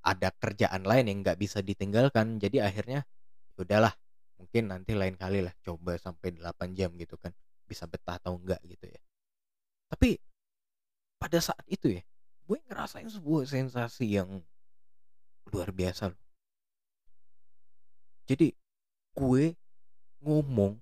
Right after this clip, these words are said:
ngalur ngidul sama diri gue sendiri. Di dalam pikiran ya, tentunya ya. Karena kan setiap hari kan kita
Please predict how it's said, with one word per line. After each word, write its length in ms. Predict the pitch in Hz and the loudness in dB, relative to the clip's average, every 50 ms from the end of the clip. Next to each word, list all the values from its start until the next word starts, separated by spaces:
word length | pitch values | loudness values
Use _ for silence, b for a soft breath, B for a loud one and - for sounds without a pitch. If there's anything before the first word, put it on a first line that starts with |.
| - - - | -14 -14 -8
ngalur 320 | 151 151 151 151 151 147 147 | -4 -2 0 0 0 -2 -4
ngidul 560 | 156 160 165 160 147 - - 104 98 101 113 127 | -8 -10 -10 -12 -6 -2 0 0 0 0 -4 -8
sama 400 | - 107 104 123 131 131 123 - - | -10 -10 -10 -10 -12 -16 -16 -16 -8
diri 320 | 113 120 127 120 117 117 113 | 0 2 4 6 6 6 6
gue 160 | 123 120 123 | 8 6 6
sendiri. 480 | 127 - 139 156 170 151 120 101 95 - - - - - - - - | 6 2 0 4 4 4 4 4 0 -4 -8 -20 -20 -20 -20 -20 -4
Di 120 | - - 110 | 0 6 10
dalam 280 | 113 110 107 107 110 | 10 10 10 10 8
pikiran 400 | - - - - 180 175 170 127 104 | 4 4 8 8 10 10 10 8 6
ya, 120 | 101 107 117 - _ - | 4 0 -2 -4 _ -8
tentunya 480 | 104 104 98 107 113 139 131 101 92 | -6 -2 2 2 2 4 4 2 2
ya. 40 | 104 - - _ _ _ - | 0 -4 -10 _ _ _ -6
Karena 160 | - 127 143 | -4 -4 -4
kan 160 | - - 180 175 | -4 -4 -6 -6
setiap 240 | - - - - - 123 | -4 -4 0 2 4 4
hari 80 | 127 | 4
kan 160 | 127 - 170 | 4 2 0
kita 320 | 165 - 139 - - - | 2 2 0 0 -2 -6